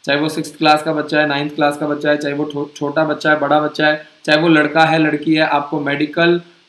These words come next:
call letter मिलना start हो जाएगा। ठीक है जी। <clears throat>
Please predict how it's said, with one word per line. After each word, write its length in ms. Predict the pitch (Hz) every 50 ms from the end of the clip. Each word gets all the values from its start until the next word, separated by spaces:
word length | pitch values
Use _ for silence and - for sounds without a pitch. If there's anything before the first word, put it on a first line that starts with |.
| _
call 240 | - 151 156 160 160
letter 240 | 156 156 156 160 156
मिलना 320 | 156 147 147 147 147 151
start 380 | 151 147 - 135 131 131 143 143 - - 123
हो 80 | 127 120
जाएगा। 320 | 120 117 104 101 104 104 - _ _ _ _ _ _ _ _ _ _ _ _ _ _ _ -
ठीक 120 | 147 151
है 100 | 175 180
जी। 240 | 185 180 - - - - _ _ _ _ _ _ _ _ _ _ _ _ _ _ _ _ - -
<clears throat> 160 | - - -